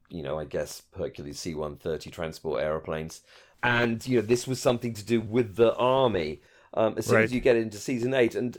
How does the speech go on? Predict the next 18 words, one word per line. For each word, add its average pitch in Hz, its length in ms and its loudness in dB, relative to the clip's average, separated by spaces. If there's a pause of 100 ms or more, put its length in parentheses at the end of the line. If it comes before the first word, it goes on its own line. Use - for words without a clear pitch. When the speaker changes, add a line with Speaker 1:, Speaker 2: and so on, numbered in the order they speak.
Speaker 1:
uh, 98 240 -12
you 147 140 -4
know, 135 100 6
again, 131 260 4
I, 120 220 4 (120)
I, 113 60 0 (140)
I'm 113 140 -2
just 113 200 -6
making 101 300 -4
this 87 180 -4
up. 90 180 2
I've 92 140 -6
no 92 160 -4
idea 87 180 -4
whether 85 200 -4
this 85 180 -18
is 90 140 -16
true. 127 240 -4